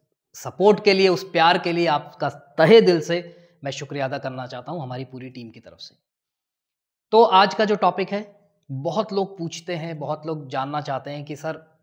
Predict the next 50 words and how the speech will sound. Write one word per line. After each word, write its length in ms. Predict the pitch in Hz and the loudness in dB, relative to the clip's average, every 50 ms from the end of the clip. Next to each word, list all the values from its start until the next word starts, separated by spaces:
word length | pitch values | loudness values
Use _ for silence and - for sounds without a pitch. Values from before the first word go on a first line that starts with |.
| _ 131 | _ -20
मोबाइल 640 | 123 117 120 131 135 123 143 151 160 175 196 190 185 | -18 -16 -12 -12 -10 -4 -2 -2 0 0 -2 -2 -2
नंबर 280 | 175 175 170 165 165 | -2 -2 -2 -2 -2
जब 220 | 156 156 143 120 143 | -2 -4 -4 -4 -4
हम 140 | 139 131 | -6 -6
लें 300 | 127 123 117 110 110 _ _ _ _ _ _ _ _ _ _ _ _ _ _ _ | -8 -8 -10 -12 -12 _ _ _ _ _ _ _ _ _ _ _ _ _ _ _
तो 60 | - 190 | -14 -14
कौन 420 | - _ _ 156 135 147 170 180 | -14 _ _ -10 -8 -8 -8 -8
सा 140 | 170 - 165 | -6 -8 -8
उसका 200 | 151 - - 190 | -8 -8 -12 -14
टोटल 440 | 185 - 160 147 143 151 185 185 180 | -10 -8 -8 -8 -6 -4 -4 -4 -4
क्या 160 | 185 165 160 | -4 -8 -8
होना 240 | 147 131 120 117 113 | -8 -8 -10 -12 -14
चाहिए 260 | - - 131 160 214 | -16 -16 -12 -8 -4
या 80 | 226 | -4
उसमें 400 | 220 220 - 240 240 233 240 - - - _ _ _ | -4 -4 -2 -4 -4 -4 -4 -8 -16 -20 _ _ _
कौन 220 | 208 208 220 247 240 | 6 6 6 6 4
से 120 | - 262 | 2 2
नंबर्स 340 | 240 226 214 202 196 202 - | 2 2 2 2 0 -2 -2
का 100 | - 208 | -4 -4
हमें 240 | 208 220 214 160 131 | -4 -4 -4 -6 -8
ध्यान 320 | - - - 151 185 196 | -12 -10 -4 -4 -2 -2
रखना 260 | 175 - 160 170 165 | -2 -4 -2 -4 -4
चाहिए 220 | 160 165 160 175 180 | -4 -2 -4 -2 -2
कि 80 | 196 | -2
हाँ 200 | 180 156 175 180 | -4 -2 -2 -2
ये 240 | 175 156 160 180 180 | -2 0 0 0 0
नंबर्स 340 | 175 165 165 170 165 165 - | 0 -2 -2 -4 -6 -6 -6
तो 100 | 190 175 | -8 -8
होने 280 | 131 147 139 139 156 | -6 -6 -6 -6 -4
ही 160 | 160 160 170 156 | -4 -4 -4 -6
चाहिए, 500 | - 143 127 120 117 113 110 _ _ _ _ _ _ _ _ _ _ _ _ _ _ _ | -6 -8 -8 -10 -10 -12 -16 _ _ _ _ _ _ _ _ _ _ _ _ _ _ _
ठीक 180 | - 185 180 208 | -8 -4 0 0
है। 80 | 196 165 - - - _ _ _ _ - | 0 -2 -2 -8 -20 _ _ _ _ -6
तो 60 | 220 | -2
अब 200 | - 220 233 233 | 0 2 2 4
ये 340 | 240 277 277 240 - - - | 4 2 2 0 -2 -6 -8
नंबरों 420 | 190 180 185 196 208 208 233 254 254 | -2 0 2 2 4 6 8 6 8
का 120 | - 254 | 6 4
जो 460 | 240 226 262 269 247 - - - - - - _ - | 4 6 6 4 4 4 0 -8 -16 -18 -16 _ -2
एक, 280 | 190 196 190 - - 196 | 0 0 0 0 0 2
अ, 180 | 175 165 160 | 4 4 2
ताना 380 | 156 - - 175 196 208 220 214 | 2 0 2 2 4 4 4 2
माना 240 | 196 175 170 180 170 | 2 2 0 0 -2
है, 240 | 175 190 175 170 - | -2 -4 -8 -12 -14
इसको 200 | 165 - - 214 | -16 -8 -6 -6
समझना 720 | - - 185 170 170 165 196 196 214 214 196 - - - _ _ _ 143 | -6 -4 -6 -6 -4 -2 -2 -2 -2 -4 -4 -8 -16 -20 _ _ _ -14
वैसे 320 | 117 147 151 147 151 208 | -6 -6 -6 -4 -4 -6
बहुत 300 | 180 160 151 180 180 - | -6 -4 -4 -4 -4 -4
आसान 320 | 151 143 - 156 160 165 160 | -6 -6 -4 -4 -4 -4 -4
है 140 | 175 180 | -8 -12